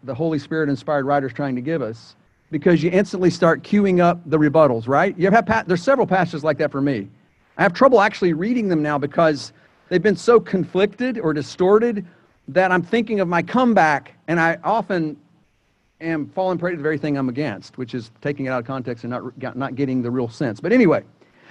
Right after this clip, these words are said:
I want to say this. Assembling together isn't ultimately the crotchet of some crusty tradition-bound preacher. I realize some people have falsely reduced faithfulness, quote unquote, to a church attendance checklist.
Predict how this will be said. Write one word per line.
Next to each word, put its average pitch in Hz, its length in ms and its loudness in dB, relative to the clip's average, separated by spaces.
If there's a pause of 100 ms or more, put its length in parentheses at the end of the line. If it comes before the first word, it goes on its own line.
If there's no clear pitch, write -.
(100)
I 208 80 6
want 330 180 8
to - 40 4
say 240 180 4
this. 135 320 -4 (2250)
Assembling 302 500 4
together 214 380 4
isn't 285 440 -2 (280)
ultimately 202 420 4
the 160 120 -2
crotchet 220 520 -2
of 175 80 -2
some 190 240 0
crusty 214 520 0
tradition-bound 165 880 0
preacher. 123 480 -4 (1200)
I 302 120 8
realize 240 400 8
some 220 160 0
people 180 260 0
have 156 120 2
falsely 185 340 2
reduced 165 400 4
faithfulness, 180 720 -4
quote 180 240 -6
unquote, 180 440 -2
to 160 120 2
a 147 40 2
church 170 280 -4
attendance 165 400 -4
checklist. 165 640 -4